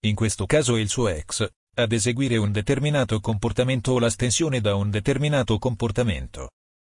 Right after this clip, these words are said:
Lo scopo della diffida è quello di sollecitare il destinatario a compiere o non compiere ciò che gli si chiede, dandogli un'ultima possibilità prima di ricorrere al giudice con una causa legale e dimostrare in sede di giudizio di aver esplicitato alla controparte,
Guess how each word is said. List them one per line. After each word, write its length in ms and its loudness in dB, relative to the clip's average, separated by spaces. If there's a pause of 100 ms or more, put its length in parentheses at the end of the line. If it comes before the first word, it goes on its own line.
(500)
Lo 100 4
scopo 340 0
della 240 -2
diffida 460 -2
è 120 -2
quello 260 0
di 100 0
sollecitare 640 0
il 140 0
destinatario 800 0
a 40 -2
compiere 460 0
o 140 2
non 160 -2
compiere 480 0
ciò 160 0
che 160 -2
gli 100 0
si 160 0
chiede, 460 -2 (200)
dandogli 460 0
un'ultima 480 0
possibilità 640 0
prima 260 0
di 120 -2
ricorrere 560 0
al 100 0
giudice 460 0
con 160 0
una 160 0
causa 360 2
legale 460 2
e 80 0
dimostrare 540 0
in 100 2
sede 300 2
di 120 -2
giudizio 460 0
di 140 2
aver 180 2
esplicitato 640 0
alla 180 2
controparte, 760 -2